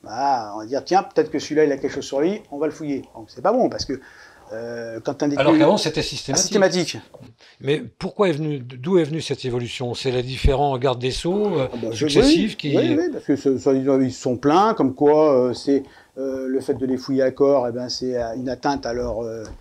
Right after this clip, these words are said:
Speaker 2: Dignité.
Speaker 1: intégrité, leur dignité. Donc voilà, et à force de se plaindre, eh ben, ils ont eu gain de cause. Et maintenant, eh ben, euh, on, on les fouille pas, ou on les fouille, euh, occasionnellement, euh, en cas de suspicion avérée, euh, fouille à corps.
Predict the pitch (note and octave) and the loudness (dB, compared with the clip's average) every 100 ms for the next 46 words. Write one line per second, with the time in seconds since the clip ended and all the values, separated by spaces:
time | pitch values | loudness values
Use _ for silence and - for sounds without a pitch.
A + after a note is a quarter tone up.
0 | - A2 A2+ B2 C3 D3+ B2+ B2+ B2+ A#2+ | -10 -4 -2 -2 -4 -4 0 0 0 -4
1 | B2+ A#2 - E3 C4+ C#4 C#3 C3+ D3 C4 | -6 -4 0 0 0 -4 -6 -6 -6 -2
2 | F4+ E4 C#3+ C3+ C3 B2+ B2 - G3 D4 | -2 0 -2 -2 -4 -6 -8 -6 -4 -4
3 | C#3 A#2 B2 B2 B2 A#2+ D3 A#3+ D4 - | -4 -8 -8 -8 -10 -6 0 0 0 -10
4 | - - - C3+ A#2+ F#3+ A3 A#3+ C#3+ E3+ | -20 -20 -12 -10 -6 0 2 2 2 0
5 | A3 E3+ C#3 C3+ C3 C3 B2 C3+ C#3+ D3 | 0 -2 -4 -6 -6 -8 -8 -2 -2 0
6 | B3 F#3 F#3 G3 D3+ C#3 C#3+ C#3 - G#3 | 0 4 4 6 6 4 4 2 -2 0
7 | F3 C#3 C#3 D3+ - D#3+ D#3+ F#3+ D#3+ C#3 | 2 4 2 2 2 4 4 2 2 4
8 | E3 D3 B2 B2+ C3 B2+ D#3+ C#3 D#3+ D#3 | 4 2 -2 -4 -6 0 0 0 -4 -6
9 | F#3 - D#3+ D#3+ E3+ D3 C#3 C3+ C#3+ G3 | -2 0 4 4 4 0 0 0 0 0
10 | A#3+ E3+ E3+ F3 D3+ B2+ | -2 -4 -2 -2 0 -4